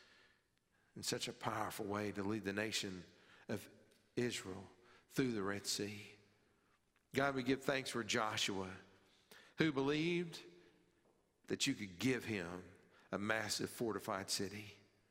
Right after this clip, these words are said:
And Father, thank you for the example of Rahab, a woman who, though she'd led a very sinful life and was not even part of your people,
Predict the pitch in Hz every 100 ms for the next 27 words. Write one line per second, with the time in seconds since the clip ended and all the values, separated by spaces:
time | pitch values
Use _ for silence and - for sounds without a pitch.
0 | _ _ _ _ _ _ _ _ _ _
1 | 101 - 127 107 120 117 104 98 98 95
2 | 101 101 98 87 87 90 90 87 95 -
3 | - _ _ _ _ _ _ _ _ _
4 | _ _ _ _ _ _ _ _ - 101
5 | 120 123 113 107 104 104 110 - 110 107
6 | 104 95 110 113 - 117 110 104 107 113
7 | - 107 98 107 107 110 110 - 120 110
8 | 127 135 107 95 92